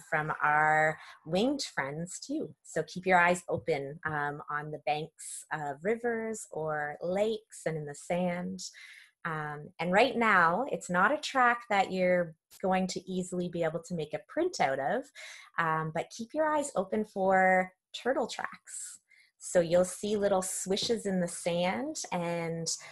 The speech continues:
um, that would be from their legs and their claws as well as from their shell. Um, they might be exploring,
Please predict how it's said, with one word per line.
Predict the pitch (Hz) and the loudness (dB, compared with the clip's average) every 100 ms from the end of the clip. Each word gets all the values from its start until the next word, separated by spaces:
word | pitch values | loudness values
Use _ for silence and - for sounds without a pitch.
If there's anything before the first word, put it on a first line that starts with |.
| - _ | -20 _
um, | 165 160 151 156 165 | -2 0 -2 -2 0
that | 160 | 0
would | 170 165 | 0 -6
be | 170 | -12
from | - 170 165 165 165 | 0 2 2 -6 -4
their | 160 156 156 156 | -2 0 0 0
legs | 156 151 151 185 226 | 2 2 2 0 -2
and | 208 | 2
their | 180 | 2
claws | 180 170 156 185 196 | 2 2 4 4 2
as | 180 | -2
well | 160 160 151 | -2 2 4
as | 170 175 | 2 -2
from | - 175 | -2 -2
their | 160 151 | -2 -4
shell. | - - 160 151 - - - - _ | -4 0 2 2 -2 -10 -20 -20 _
Um, | 160 147 147 151 151 | -2 -2 -4 -10 -4
they | 156 | -2
might | 156 156 151 | -2 -4 -4
be | |
exploring, | 147 - - 165 170 175 151 160 | -4 -4 -6 0 2 4 2 -2